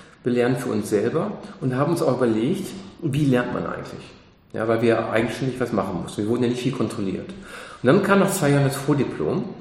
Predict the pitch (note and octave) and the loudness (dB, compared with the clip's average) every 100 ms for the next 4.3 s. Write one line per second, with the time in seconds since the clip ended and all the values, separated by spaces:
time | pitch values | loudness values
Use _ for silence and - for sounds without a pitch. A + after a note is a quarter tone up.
0 | - - - - - B2+ B2+ C3 C3 C3 | -16 -18 -18 -20 -4 2 6 6 6 2
1 | A#2 A#2 G#2+ - - G#3 G3+ E3+ D3 - | 2 4 2 -2 -2 -2 0 2 2 0
2 | A2 D3+ F#3+ - D#3 - F3 F3 A#2+ G#2+ | 2 2 2 0 -2 -2 -4 -4 -6 -8
3 | - - - A2+ G#2 F#2+ D3 F#3 E3 - | -10 -10 -6 -2 0 0 -2 -2 -4 -2
4 | D3+ - | -4 -6